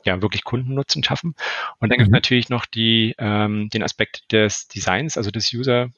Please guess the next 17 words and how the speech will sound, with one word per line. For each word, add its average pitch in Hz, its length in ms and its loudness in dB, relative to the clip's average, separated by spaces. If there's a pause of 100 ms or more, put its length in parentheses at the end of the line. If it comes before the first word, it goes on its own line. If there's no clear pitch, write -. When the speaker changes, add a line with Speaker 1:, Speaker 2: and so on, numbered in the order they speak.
Speaker 1:
Experience 139 560 -6
Designs, 127 560 -4 (580)
die 110 40 -2
sicherstellen 113 460 2
müssen, 110 220 0
dass 104 160 0
alles, 107 280 0
was 110 200 0
wir 113 100 4
da 104 240 4
an 101 140 -2
Produktideen 127 640 2
technisch 123 400 0
gut - 160 -2
umsetzen, 123 560 0
tatsächlich 113 480 0
auch - 320 0